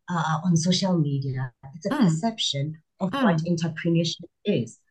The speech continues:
Speaker 1: whereas there's reality about entrepreneurship. So I'll make an example. Um, have you ever seen a, a, a, a, a, any, any ad where they're exa-, they're advertising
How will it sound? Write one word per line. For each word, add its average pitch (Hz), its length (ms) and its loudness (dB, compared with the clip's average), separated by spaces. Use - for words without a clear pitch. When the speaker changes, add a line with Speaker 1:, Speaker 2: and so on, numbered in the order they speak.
Speaker 1:
whereas 180 340 6
there's 165 240 2
reality 185 560 2
about 151 380 -2
entrepreneurship. 156 840 -2
So 208 120 2
I'll 214 100 6
make 247 220 4
an 262 100 4
example. 139 580 -2
Um, 175 540 4
have 190 180 8
you 208 140 0
ever 254 240 6
seen 202 500 0
a, 190 80 4
a, 180 40 8
a, 185 440 4
a, 175 400 0
a, 233 140 8
any, 254 260 8
any 254 340 8
ad 147 320 4
where 180 180 6
they're 196 160 4
exa-, 165 360 2
they're 180 260 4
advertising 185 800 -2